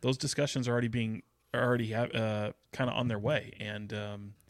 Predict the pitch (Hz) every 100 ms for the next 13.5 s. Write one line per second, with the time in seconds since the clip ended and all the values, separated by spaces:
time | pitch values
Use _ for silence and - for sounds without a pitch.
0 | - _ _ _ _ _ _ - - -
1 | 113 113 127 127 - 135 117 113 131 107
2 | 104 135 127 131 127 131 123 131 120 -
3 | 113 107 123 107 104 117 107 107 113 107
4 | 110 - 107 120 101 101 92 101 101 101
5 | - - 113 110 104 107 104 98 104 101
6 | 104 104 107 101 101 - - - - 117
7 | - 139 135 110 - - - - _ _
8 | _ _ _ _ 131 117 131 123 113 123
9 | 110 113 113 107 - 139 127 110 110 107
10 | 151 143 131 - 135 113 104 147 113 101
11 | - _ _ - - 165 117 107 107 143
12 | 160 117 107 107 104 - - 123 110 -
13 | 220 - 104 110